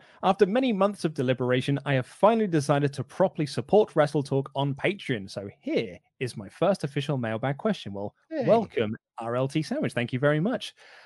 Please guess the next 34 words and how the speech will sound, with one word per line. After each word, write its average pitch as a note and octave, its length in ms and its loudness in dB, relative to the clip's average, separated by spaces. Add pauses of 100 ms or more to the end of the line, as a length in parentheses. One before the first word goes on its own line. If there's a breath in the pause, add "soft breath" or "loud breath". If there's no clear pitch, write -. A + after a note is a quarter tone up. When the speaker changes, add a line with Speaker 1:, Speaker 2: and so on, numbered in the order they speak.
(140 soft breath)
Speaker 1:
"What's - 380 2
your A3+ 160 2
favorite B3+ 600 0
match B2+ 440 -2
that B2 160 -2
you've C3+ 200 -4
seen E3 520 0
live? A2+ 760 -2 (200)
Mine F3 360 4
was D3 180 2
sitting C3+ 360 0
ringside D#3 480 0
for - 100 -10
Johnny E3 280 2
Gargano D#3 460 2
versus A2+ 380 -4
Adam D3 360 0
Cole, F3+ 280 4
baby, G#2 540 -4
from A#2+ 240 -6
N C#3+ 80 -2
X C#3 160 -4
T B2+ 160 -4
TakeOver A2 460 -8
twenty-five." A2+ 880 -6 (140)
Stay E2 280 0
safe. E2+ 100 4
Speaker 2:
Ooh. D2 300 0 (1040 soft breath)
That's - 200 -6
a - 20 -10
really, D#2+ 400 4
really D2 220 0
good D#2 200 0
one. D2+ 200 0